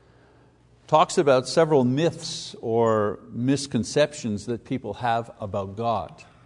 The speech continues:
Uh, and that's what we're doing in this series, you know, getting to know you, God, getting to know Him better. Uh, and in this series, we've tried to better understand God and have, you know, we've reviewed a couple of the myths that, uh,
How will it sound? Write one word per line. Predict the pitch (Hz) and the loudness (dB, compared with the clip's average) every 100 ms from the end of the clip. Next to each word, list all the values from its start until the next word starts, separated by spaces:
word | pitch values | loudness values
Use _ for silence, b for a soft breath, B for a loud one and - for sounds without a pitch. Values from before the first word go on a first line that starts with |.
| b b b b b b - | b b b b b b -12
Uh, | 95 95 | -8 -6
and | 101 110 | -6 -4
that's | 117 - | -4 -4
what | 98 | -4
we're | 104 | -4
doing | 113 113 | -2 -2
in | 104 | -4
this | 101 95 | -6 -8
series, | - 127 107 90 104 | -8 -6 -6 -8 -10
you | |
know, | 98 | -10
getting | 98 104 107 110 | -6 -4 -2 -4
to | 110 | -6
know | 98 104 | -6 -4
you, | 117 120 | -4 -6
God, | 107 107 113 127 127 _ _ _ _ | -6 -6 -4 -6 -12 _ _ _ _
getting | 98 110 | -8 -8
to | - | -8
know | 101 101 | -6 -4
Him | 104 110 107 107 - | -4 -4 -6 -6 -10
better. | 98 92 107 120 135 - _ B B B B B B B B _ | -14 -4 -2 -2 -6 -18 _ B B B B B B B B _
Uh, | 117 123 127 | 4 8 8
and | 131 139 | 4 0
in | 170 | 2
this | 175 - | 0 0
series, | - 226 180 147 127 | -2 0 2 2 0
we've | 143 143 | -2 0
tried | - 160 165 | 2 2 2
to | - 143 127 117 | 0 2 4 2
better | 107 113 107 151 156 | 0 -8 2 4 4
understand | 120 147 131 120 - 143 165 170 120 | 0 0 -2 -4 -2 0 0 -2 2
God | 107 101 110 | 4 6 4
and | 123 110 | 2 -2
have, | 127 127 123 117 - _ - | 0 0 -2 -8 -20 _ -10
you | 151 | -4
know, | 120 | -2
we've | 113 123 | 0 0
reviewed | 113 117 151 151 | 0 0 2 2
a | |
couple | 101 170 165 | 2 -2 0
of | 127 | 0
the | 113 | 2
myths | 113 139 147 - - - | 2 0 -2 -6 -14 -2
that, | 113 113 - - | 0 0 -2 -2
uh, | 107 98 | 2 2